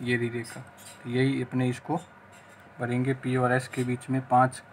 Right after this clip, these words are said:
की जो रेखा है वहाँ तक भरेंगे। ठीक है, और पी बिंदु पे रख के ये काट देंगे। अगर आप इधर से भरते हो तो भी चल जाएगा, लेकिन फिर आपको क्या करना है? यहाँ से कट के यूँ काटना पड़ेगा।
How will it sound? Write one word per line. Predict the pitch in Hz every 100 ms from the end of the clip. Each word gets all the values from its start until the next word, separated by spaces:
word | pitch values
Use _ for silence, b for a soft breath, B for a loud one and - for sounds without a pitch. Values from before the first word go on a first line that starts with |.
| -
की | 135
जो | 123 127
रेखा | 123 120 131
है | 123
वहाँ | 117 117
तक | 131
भरेंगे। | 120 120 120 135 143 - - - - - - - - - - - - - - - - - - - - - - - - - - - - -
ठीक | 127 170
है, | 180 - - -
और | 123
पी | - 127
बिंदु | 123 123 123
पे | 123 123
रख | 117 -
के | 143
ये | 123 165 - - - - -
काट | 120
देंगे। | 117 123 135 - - - -
अगर | 127 139
आप | 143
इधर | 135 131 160
से | 160 160
भरते | 131 127 139
हो | 143 170 - - - -
तो | 135
भी | 143
चल | 135 135
जाएगा, | 131 135 139 143
लेकिन | 131 127 131
फिर | 143
आपको | 131 123 131
क्या | 123 131
करना | 127 127 147
है? | 131
यहाँ | 117
से | 123 156 135
कट | 127 -
के | - 170 - - -
यूँ | 127
काटना | 120 120 113 120
पड़ेगा। | 117 117 - -